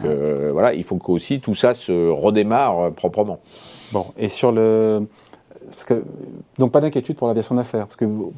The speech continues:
Speaker 1: on s'est
Speaker 2: Non, non,
Speaker 1: posé
Speaker 2: au
Speaker 1: tous
Speaker 2: contraire.
Speaker 1: beaucoup de questions,
Speaker 2: Non seulement,
Speaker 1: euh.
Speaker 2: non seulement il n'y a pas d'inquiétude, mais au contraire, on est, on continue à développer nos deux nouveaux avions, le Falcon six X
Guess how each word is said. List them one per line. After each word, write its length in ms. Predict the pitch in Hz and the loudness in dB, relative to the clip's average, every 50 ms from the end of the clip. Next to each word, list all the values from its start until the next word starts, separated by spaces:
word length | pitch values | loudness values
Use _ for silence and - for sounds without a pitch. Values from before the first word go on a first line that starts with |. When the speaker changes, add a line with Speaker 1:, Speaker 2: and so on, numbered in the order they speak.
| - 101 104 101 92 104 | -8 -6 -6 -6 -6 -6
Speaker 1:
on 20 | - | -4
s'est 80 | - 127 | -2 0
Speaker 2:
Non, 60 | 139 | 2
non, 60 | 156 | 4
Speaker 1:
posé 140 | 151 139 135 | 4 4 4
Speaker 2:
au 20 | |
Speaker 1:
tous 60 | 120 | 2
Speaker 2:
contraire. 200 | - 147 135 131 | 2 2 4 2
Speaker 1:
beaucoup 120 | 117 - 127 | 2 2 -2
de 40 | - | -2
questions, 440 | - 120 104 - - - 135 135 | -2 -2 -2 -2 -2 0 2 4
Speaker 2:
Non 80 | 147 156 | 4 4
seulement, 440 | 156 151 143 131 120 123 120 113 - | 4 4 2 2 4 2 2 2 0
Speaker 1:
euh. 40 | 110 | -2
Speaker 2:
non 120 | 117 120 | -2 -2
seulement 300 | 117 - 135 123 120 117 | 0 0 0 2 2 2
il 20 | |
n'y 60 | 104 98 | 2 2
a 40 | |
pas 120 | 85 - 90 | 0 0 -2
d'inquiétude, 500 | 90 87 - - 92 - - 156 123 92 | -2 -2 -2 -4 -4 -2 0 -2 0 2
mais 80 | 87 | 2
au 80 | 85 85 | 2 0
contraire, 400 | - - 98 - - 135 92 - - 71 | 0 -2 -4 -2 0 -2 -2 -2 -6 -6
on 120 | 90 87 | -6 -4
est, 520 | 87 85 82 78 76 76 73 73 71 69 67 | -2 0 0 0 0 0 0 -2 -2 -2 -4
on 120 | 65 73 76 | -4 -6 -8
continue 380 | - - 82 - 95 92 92 | -8 -10 -10 -6 -4 -2 0
à 40 | 80 | 0
développer 440 | 78 78 73 80 80 - - 92 85 | 0 -2 -2 -2 -2 0 0 0 0
nos 100 | 80 78 | 0 -2
deux 140 | 78 87 85 | -2 -2 -2
nouveaux 360 | 85 82 78 78 78 76 78 | -2 -4 -4 -6 -6 -4 -4
avions, 340 | 78 80 101 127 151 156 131 | -2 -2 -2 -4 -4 -4 -4
le 80 | 95 80 | -6 -6
Falcon 320 | - 64 - - 78 78 | -6 -10 -8 -6 -8 -8
six 380 | - - - - 95 92 90 101 | -8 -10 -6 -4 -2 -2 0 -2
X 260 | 98 92 - - - | -4 -6 -8 -16 -20